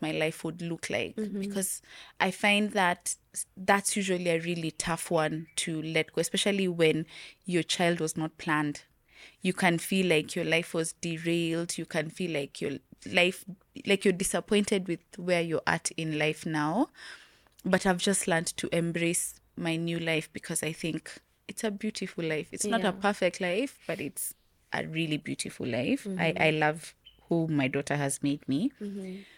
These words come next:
Speaker 1: What I have changed is my outlook on life. You
Speaker 2: Mm-hmm.
Speaker 1: know, like,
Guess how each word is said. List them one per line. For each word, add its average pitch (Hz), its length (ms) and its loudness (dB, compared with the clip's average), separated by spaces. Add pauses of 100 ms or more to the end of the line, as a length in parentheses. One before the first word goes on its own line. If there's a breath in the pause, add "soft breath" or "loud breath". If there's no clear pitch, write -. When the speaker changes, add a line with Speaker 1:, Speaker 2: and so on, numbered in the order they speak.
(160 loud breath)
Speaker 1:
What 185 320 6 (220)
I 190 140 6
have 175 520 -2 (120)
changed 254 800 4 (1080)
is 196 180 2
my 180 220 6
outlook 180 600 0 (260)
on 151 200 2
life. - 420 0
You 196 80 -8
Speaker 2:
Mm-hmm. 180 180 0
Speaker 1:
know, 165 220 0
like, - 360 0